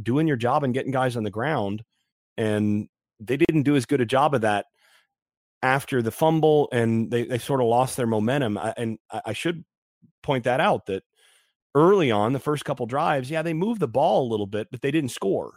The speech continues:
And it wasn't until the fumble and then a couple quick plays after that, that quick change, that sudden change, that Wake was able to suddenly get some, some momentum together and run off three touchdowns. But you, you take those three drives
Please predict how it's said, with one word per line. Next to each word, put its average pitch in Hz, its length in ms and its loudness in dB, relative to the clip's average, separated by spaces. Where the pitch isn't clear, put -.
And 123 100 -8
it 110 80 -8
wasn't 170 280 -2
until 180 240 -4
the 160 80 -2
fumble 131 600 -2
and 135 160 -2
then 131 400 0
a 127 60 -8
couple 151 280 -6
quick - 300 -6
plays 160 340 -2
after 143 300 -4
that, 131 240 -2
that 127 200 -2
quick 143 220 -6
change, 120 480 -4
that 110 160 -2
sudden 123 280 0
change, 117 580 -4
that 117 280 0
Wake 131 240 2
was 120 140 2
able 117 240 2
to 107 100 4
suddenly 120 460 2
get 117 220 0
some, 110 400 -2
some 127 180 -4
momentum 127 420 4
together 107 440 2
and 107 300 0
run 120 180 4
off 113 240 2
three 113 200 -2
touchdowns. 107 760 -4
But 123 220 -2
you, 127 240 -4
you 135 140 -4
take 165 260 -2
those 151 260 -2
three 160 280 -2
drives 135 760 2